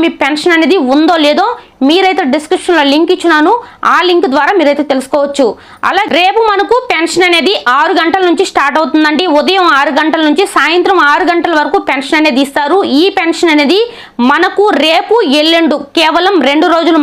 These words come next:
మాత్రమే ఇస్తారండి. ఎందుకంటే ఇప్పుడే మనకు కొత్త ప్రభుత్వం వచ్చింది కాబట్టి ఈ కొద్ది రోజులు ఒక రెండు మూడు నెలలు ఇలాగే ఉంటుందండి. తర్వా-, తర్వాత మనకు కొంచెం పెంచే అవకాశాలు కూడా ఉంటాయి.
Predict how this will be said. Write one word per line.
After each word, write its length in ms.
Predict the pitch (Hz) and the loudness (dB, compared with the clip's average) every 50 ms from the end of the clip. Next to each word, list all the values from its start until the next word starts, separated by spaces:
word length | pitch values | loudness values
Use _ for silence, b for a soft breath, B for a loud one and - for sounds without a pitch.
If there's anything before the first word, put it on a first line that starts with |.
| 285 | 2
మాత్రమే 340 | 285 302 294 - 339 320 320 302 277 | 0 0 -2 -2 0 0 0 0 -2
ఇస్తారండి. 560 | 285 - - 302 302 294 285 285 269 359 415 440 B B B B B - 247 302 330 | -2 -4 -4 -2 0 0 0 0 0 0 -2 -4 B B B B B -2 0 0 2
ఎందుకంటే 480 | 339 440 466 466 427 381 339 - - 349 294 294 | 2 0 0 0 0 -2 0 0 0 0 0 -2
ఇప్పుడే 280 | 294 - 370 370 381 320 320 | -2 -2 -2 -2 0 0 0
మనకు 200 | 311 302 359 294 - | 0 0 -2 -2 -2
కొత్త 200 | 285 254 254 - 330 - - | -4 -4 -2 -6 -8 -4 -4
ప్రభుత్వం 380 | 302 277 254 302 294 320 302 262 240 | -4 -2 -2 -2 0 0 2 2 0
వచ్చింది 280 | 240 - 220 294 302 302 | 0 0 0 0 0 0
కాబట్టి 340 | 269 262 254 277 269 277 339 320 269 285 | -2 -2 -2 -4 -2 0 0 2 2 0
ఈ 40 | 285 285 269 | 0 0 0
కొద్ది 240 | 254 226 226 339 359 320 | -2 0 0 0 2 2
రోజులు 300 | 311 320 247 294 330 453 494 494 B B B B 269 | 2 2 2 2 2 2 0 -2 B B B B -2
ఒక 80 | 262 320 294 262 | -2 0 0 0
రెండు 180 | 285 294 302 330 311 | 0 0 2 2 2
మూడు 160 | 339 330 311 294 294 | 2 2 2 2 2
నెలలు 240 | 294 320 330 392 415 - 233 269 | 2 2 2 0 0 0 0 0
ఇలాగే 300 | 285 294 302 311 330 320 285 | 2 2 0 0 0 0 0
ఉంటుందండి. 440 | 277 254 285 269 269 262 269 254 - 277 277 - 294 | 0 0 0 0 0 0 2 0 0 -2 -2 -2 -2
తర్వా-, 260 | 277 302 302 349 359 - - 302 | 0 0 0 -2 -2 0 0 0
తర్వాత 300 | 294 339 370 427 440 427 403 330 | 0 2 0 0 0 0 0 0
మనకు 240 | 330 320 320 320 381 427 427 427 - | 0 0 0 2 2 0 0 0 0
కొంచెం 280 | 320 294 294 339 311 247 - | -2 0 0 0 -2 0 0
పెంచే 280 | - - 339 339 - 403 339 302 | 0 0 0 2 2 2 2 2
అవకాశాలు 420 | 302 294 339 320 320 - 320 302 294 294 | 0 0 -2 -2 -2 -2 -2 -2 0 -2
కూడా 100 | 285 285 285 | 0 0 0
ఉంటాయి. 300 | 285 311 302 302 330 415 | 0 0 0 0 0 0